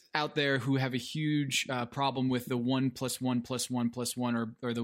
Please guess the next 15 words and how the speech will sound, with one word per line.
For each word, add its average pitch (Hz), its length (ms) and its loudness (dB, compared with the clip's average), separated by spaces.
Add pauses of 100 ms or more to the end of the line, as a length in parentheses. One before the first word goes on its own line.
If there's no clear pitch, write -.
(140)
one 156 360 0
each 147 280 0
for 131 240 -4
each 139 260 -4
of 123 80 -4
the 117 220 -2
quickfire 117 380 -6
winners, 113 280 -2 (680)
let 214 160 2
us 202 120 4
hear 139 240 4
it. 135 280 0
Um, 127 420 2
I'm 151 300 2
willing, 156 420 4